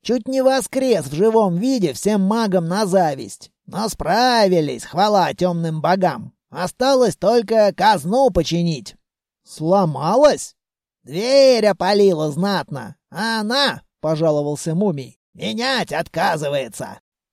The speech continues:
"Не дамся!" — раздалось из угла. "Это не сертифицированная для магических сущностей дверь.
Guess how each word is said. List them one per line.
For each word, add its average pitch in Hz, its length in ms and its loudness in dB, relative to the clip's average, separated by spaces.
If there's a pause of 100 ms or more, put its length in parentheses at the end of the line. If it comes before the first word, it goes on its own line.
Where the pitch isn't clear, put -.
(140)
"Не 196 380 4
дамся!" — 240 840 2 (240)
раздалось 143 760 -4
из 208 140 -2
угла. 175 480 0 (320)
"Это 226 460 2
не 247 160 -2
сертифицированная 226 1300 2
для 185 180 2
магических 208 760 0
сущностей 233 720 0
дверь. 170 400 2